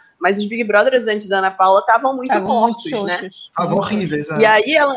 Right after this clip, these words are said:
Speaker 3: Tavam previsíveis.
Speaker 1: e aí ela voltou e apareceu. Eu tenho até uma relação, tipo, a, assim, emocional,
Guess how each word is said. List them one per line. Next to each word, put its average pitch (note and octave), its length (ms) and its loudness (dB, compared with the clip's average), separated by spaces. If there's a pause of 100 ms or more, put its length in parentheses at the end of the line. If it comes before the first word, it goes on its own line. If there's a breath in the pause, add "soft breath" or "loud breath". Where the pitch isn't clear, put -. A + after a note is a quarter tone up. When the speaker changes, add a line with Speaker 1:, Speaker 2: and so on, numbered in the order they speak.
Speaker 3:
Tavam D#3 160 -6
previsíveis. E3 520 -4
Speaker 1:
e - 20 2
aí G#3+ 360 2
ela D#4 380 -6
voltou A3 680 0
e A#3+ 80 0
apareceu. G3+ 680 -2
Eu G#3 160 0
tenho A#3 160 -4
até G#3+ 160 -4
uma G#3+ 160 -6
relação, A3 500 -8
tipo, G#3+ 240 -6
a, F#3+ 540 2 (420)
assim, F#3 340 -2
emocional, G#3 680 0